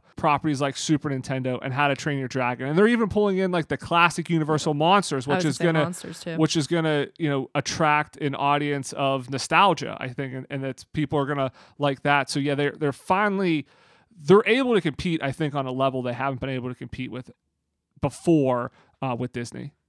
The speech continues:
Speaker 2: Yeah, absolutely. I mean, I definitely know that with,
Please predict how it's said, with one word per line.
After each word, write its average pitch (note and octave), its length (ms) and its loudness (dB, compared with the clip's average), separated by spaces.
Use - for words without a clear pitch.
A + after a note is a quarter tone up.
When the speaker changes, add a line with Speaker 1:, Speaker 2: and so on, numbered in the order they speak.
Speaker 2:
Yeah, F#3 260 -4
absolutely. D#3+ 720 -6
I - 140 -8
mean, D#3+ 280 -6
I G3 160 4
definitely B3+ 480 -2
know E3 320 -2
that D#3 600 0
with, F3+ 800 -2